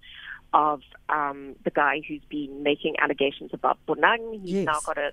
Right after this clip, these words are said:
Speaker 1: three hundred thousand rand bill. <laughs> He's a, a, a matric, I believe. I'm not sure where he's going to find that kind of money.
Speaker 2: Yeah.
Speaker 1: I think one of the, the biggest problems with social media and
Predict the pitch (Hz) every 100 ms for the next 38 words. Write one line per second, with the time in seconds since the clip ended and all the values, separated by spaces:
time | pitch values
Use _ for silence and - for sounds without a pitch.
0 | - 170 151 147 - - 143 - - 143
1 | 143 - 175 - - _ - - - 247
2 | 226 202 180 160 165 - 160 151 - -
3 | - - - 196 - 240 392 - - -
4 | 160 160 - - 160 151 156 156 156 139
5 | 143 151 143 127 - - 139 - - -
6 | - 196 - - - 180 160 - _ -
7 | 208 - 285 294 - - - - - -
8 | 202 180 208 294 247 - _ _ _ _
9 | - - - - 190 220 - - 180 160
10 | 160 160 160 - - 156 156 156 147 156
11 | 156 151 107 - 170